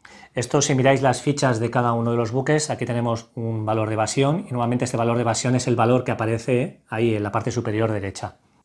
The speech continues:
La F es lo que viene a determinar si es un buque rápido o lento. F en inglés es fast, es rápido, y esto significa que un buque rápido se puede llegar a mover cero,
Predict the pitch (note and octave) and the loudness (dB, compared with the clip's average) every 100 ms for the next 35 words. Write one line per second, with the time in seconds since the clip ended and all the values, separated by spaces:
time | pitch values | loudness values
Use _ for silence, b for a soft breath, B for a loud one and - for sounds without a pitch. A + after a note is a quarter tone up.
0 | _ C3+ B2 F#3 F3 G3+ - _ _ - | _ 2 4 4 0 -4 -8 _ _ -4
1 | D#3 F#3 - E3 D#3+ D3 C#3 C3 C#3 D3 | 2 2 2 4 4 4 4 4 4 2
2 | - B2+ B2+ A#2+ B2 A2+ A#2 B2 C#3 C#3 | 0 0 2 2 0 0 0 2 0 -2
3 | - G#2+ G2+ A2+ B2 - C#3 D3+ D#3+ F#3 | -6 -4 -4 -4 -8 0 0 4 2 2
4 | A#2+ A#2 A2 B2+ A#2+ - D#3 G3 G3+ - | -2 -2 0 0 0 0 2 2 0 -6
5 | A2 G#2+ A#2 A2 F#2+ G2 - A#2 A#2 C3+ | -6 0 0 0 -6 -10 -8 -6 -2 0
6 | C3 C#3 C#3+ B2+ B2 B2 A#2+ A#2+ C3+ B2+ | 0 2 2 2 2 2 2 2 2 0
7 | G#2 C#3 D#3 C3 B2+ A#2 A#2 D3+ - b | 2 2 4 4 2 2 2 2 -2 b
8 | b b b - E3 G3 A3+ - | b b b 2 4 4 0 -10